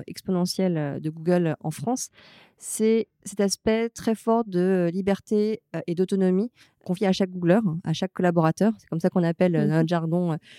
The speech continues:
Speaker 1: les collaborateurs, on les appelle des, des Googlers. Et on leur fait confiance, on part d'un principe de confiance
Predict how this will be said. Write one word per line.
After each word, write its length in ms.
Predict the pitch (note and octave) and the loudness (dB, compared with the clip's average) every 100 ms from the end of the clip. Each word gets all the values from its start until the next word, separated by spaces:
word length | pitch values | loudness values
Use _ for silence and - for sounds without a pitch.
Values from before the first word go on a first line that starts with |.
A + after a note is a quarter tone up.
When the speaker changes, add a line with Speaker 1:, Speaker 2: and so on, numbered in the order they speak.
| G#3+ - | -12 -6
Speaker 1:
les 80 | F#3 | 0
collaborateurs, 640 | F#3 E3+ E3+ D#3 - G3 | 2 2 2 2 2 2
on 40 | |
les 80 | E3 | 0
appelle 220 | D3+ D#3+ | -2 -6
des, 160 | D3+ - | -6 -4
des 120 | E3 | -4
Googlers. 340 | E3 E3+ F#3 A#3 F3 - - - A#3 G#3+ _ | -2 0 2 2 -2 -8 -20 -20 -20 -20 _
Et 80 | G#3+ | 4
on 60 | A3 | 6
leur 100 | G#3+ | 4
fait 80 | |
confiance, 360 | A#3+ A3 F#3+ G3+ | 2 0 0 0
on 100 | F3+ | -2
part 160 | F3+ G#3 | 0 0
d'un 80 | G3 | 2
principe 240 | F#3 G3 | -2 -2
de 60 | F3+ | -4
confiance 600 | F#3 F3 F#3 A3+ - | -2 -2 -2 -2 -4